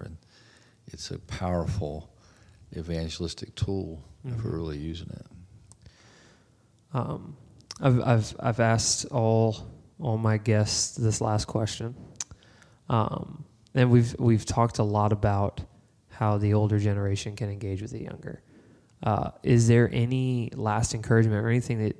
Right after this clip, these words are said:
Speaker 2: you would say to the younger generation as to, uh, relating or receiving care from the older generation?
Speaker 1: I, I,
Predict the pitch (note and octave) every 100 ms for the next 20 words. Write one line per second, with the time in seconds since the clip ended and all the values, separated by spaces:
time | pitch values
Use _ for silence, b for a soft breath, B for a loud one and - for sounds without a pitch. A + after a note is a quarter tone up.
0 | _ B2 A2 A2 A2+ G#2 - A2+ G#2 A2
1 | - G2+ G2+ G#2+ C3 A#2+ G#2 G2+ G2 G2
2 | F#2+ - - - b b b b b b
3 | G2+ G2+ G2 - - G#2+ G2+ G#2+ - -
4 | _ _ _ - - - - G#2+ G#2 G#2
5 | G#2 G2+ G2+ G2+ G2+ G2+ - - G#2+ G#2
6 | G#2 G2+ G2 G#2+ - _ - G#2+ G2 G2
7 | G#2 - - - - - C#2 - C3+ -
8 | D3 B2 - - - - - _ _ _
9 | _ b b b b b _ _ - -
10 | _ _ _ - - - - G2+